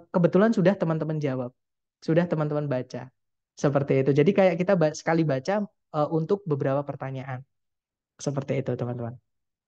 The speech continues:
Enaknya di reading. <laughs> Enak kok, teman-teman. Kalau udah terbiasa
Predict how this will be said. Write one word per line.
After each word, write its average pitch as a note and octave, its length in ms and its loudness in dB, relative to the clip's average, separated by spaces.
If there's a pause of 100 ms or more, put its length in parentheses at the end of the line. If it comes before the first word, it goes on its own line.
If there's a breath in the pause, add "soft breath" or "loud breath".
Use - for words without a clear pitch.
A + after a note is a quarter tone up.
(840 loud breath)
Enaknya D#3 400 4
di D3 240 4
reading. C#3 340 2 (120)
<laughs> - 1300 -2 (600)
Enak G3+ 320 4
kok, D3+ 100 0
teman-teman. D#3+ 320 2
Kalau F#3+ 160 6
udah F#3+ 160 4
terbiasa F#3+ 400 2